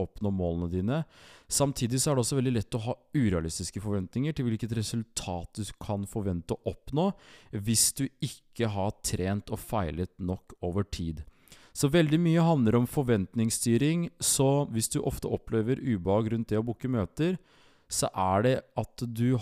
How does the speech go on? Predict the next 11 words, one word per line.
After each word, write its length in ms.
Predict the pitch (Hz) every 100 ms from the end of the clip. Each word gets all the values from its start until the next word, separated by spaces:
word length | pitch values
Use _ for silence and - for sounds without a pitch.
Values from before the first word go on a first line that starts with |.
| -
har 240 | 107 113 -
kanskje 240 | 117 95 107
litt 160 | 98
for 140 | - 113
mye 140 | 113
negative 480 | 95 90 - 95 107
assosiasjoner 720 | 104 - 107 110 - 95 90 -
til 240 | 107 101 92
det 160 | 92
å 160 | - 101
være 440 | 92 87 101 104